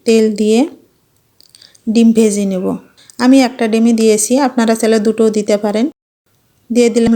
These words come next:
লবণ, এখন ঝুরি করে নেব। হয়ে গেছে,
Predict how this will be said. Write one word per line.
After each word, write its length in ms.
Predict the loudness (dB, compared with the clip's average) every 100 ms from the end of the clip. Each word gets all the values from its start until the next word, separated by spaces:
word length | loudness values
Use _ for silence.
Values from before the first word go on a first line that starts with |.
| 2
লবণ, 300 | 0 0 -2 -2
এখন 180 | -2 2 2
ঝুরি 300 | 2 2 0
করে 240 | 0 -2
নেব। 200 | -2 0 -2 -4 -16 -20 -20 _ _ _ _ _ _ _ _ _ _ _ _ _ _ _ _ _ _ _ -2
হয়ে 180 | 0 0
গেছে, 220 | 0